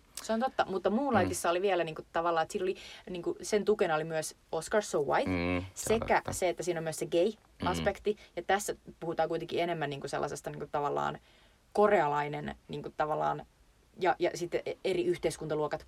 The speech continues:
Speaker 1: Koreassa, niin tavallaan se tuntuu, että onko se liian kaukainen
Speaker 2: Niin.
Speaker 1: niille niinku amerikkalaisille Oscar-äänestäjille, jotka on siis tosiaan edelleen, ö, aika paljolti niinku valkoisia vanhoja ukkoja, vaikka sitä on hirvittävästi laajennettu. Ainakin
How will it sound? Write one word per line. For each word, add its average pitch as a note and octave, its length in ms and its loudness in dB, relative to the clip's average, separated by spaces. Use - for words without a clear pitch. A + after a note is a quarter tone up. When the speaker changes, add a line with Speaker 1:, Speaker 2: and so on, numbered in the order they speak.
Speaker 1:
Koreassa, F#3 680 4
niin E3 120 -8
tavallaan D#3+ 360 4
se D#3+ 140 -4
tuntuu, F3+ 240 -2
että - 100 -2
onko F3 100 0
se G3 120 2
liian G3+ 260 6
kaukainen D#3 580 2
Speaker 2:
Niin. C3 80 4
Speaker 1:
niille C3 280 8
niinku D3+ 300 -2
amerikkalaisille E3 680 0
Oscar-äänestäjille, A3+ 840 2
jotka F#3+ 260 -2
on E3+ 80 -2
siis E3+ 120 -6
tosiaan E3 420 0
edelleen, G#3+ 440 4
ö, - 80 -6
aika F#3+ 240 4
paljolti E3 400 4
niinku D3 300 -4
valkoisia D#3+ 520 2
vanhoja D#3 380 -2
ukkoja, D3+ 380 0
vaikka D3+ 200 0
sitä - 260 -2
on A3+ 160 4
hirvittävästi F#3 500 -2
laajennettu. D3 680 0
Ainakin D#3+ 440 -2